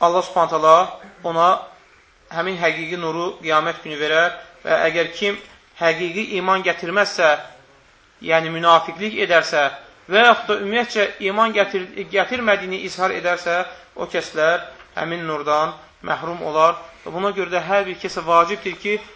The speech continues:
bu dünyada iman nurunu artırmağa çalışsın. Nə qədər ki dünyadadır,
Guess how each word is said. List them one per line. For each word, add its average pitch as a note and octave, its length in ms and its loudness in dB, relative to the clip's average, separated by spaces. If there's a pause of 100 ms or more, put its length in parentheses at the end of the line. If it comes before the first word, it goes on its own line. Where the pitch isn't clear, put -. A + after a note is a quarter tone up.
(140)
bu G#3+ 100 -8
dünyada G3 840 6 (1000)
iman F#3+ 400 2
nurunu F3+ 340 2
artırmağa D#3+ 480 4
çalışsın. C#3+ 440 -4 (2000)
Nə F3 120 -2
qədər G3+ 300 4
ki G3+ 100 -6
dünyadadır, F3+ 800 2